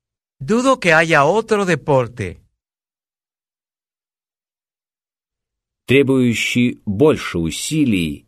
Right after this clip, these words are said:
Speaker 2: и более захватывающий, чем футбол.
Speaker 1: Más exigente y emocionante que el fútbol.
Speaker 2: Для зрителя.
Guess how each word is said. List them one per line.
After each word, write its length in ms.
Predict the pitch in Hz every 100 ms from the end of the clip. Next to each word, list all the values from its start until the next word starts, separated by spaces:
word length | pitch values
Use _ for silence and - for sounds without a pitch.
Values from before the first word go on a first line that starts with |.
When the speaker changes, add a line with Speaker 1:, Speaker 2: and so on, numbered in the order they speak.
| _
Speaker 2:
и 120 | 135
более 440 | 107 135 120 90 78
захватывающий, 1300 | 78 82 - 147 208 87 76 69 - - - - -
чем 240 | - 170 175
футбол. 680 | - 135 101 69 73 65 _ _ _ _ _ _ _ _ _ _ _ -
Speaker 1:
Más 420 | 135 175 233 226
exigente 760 | 220 - 131 185 208 220 226
y 140 | 208 147
emocionante 840 | 113 107 - 101 113 170 196 196
que 100 | 190
el 80 | 127
fútbol. 580 | 113 139 131 98 90 82 - _ _ _ _ _ _ _ _ _ _ _ _ _ _ _ _ _ _ _ _ _ _ _ _ _ _ _ _ _ _ _ _ _ _ _ _ _ _ _ _ _ _ _ _ _
Speaker 2:
Для 280 | 80 101 110
зрителя. 680 | 120 92 85 - 82 82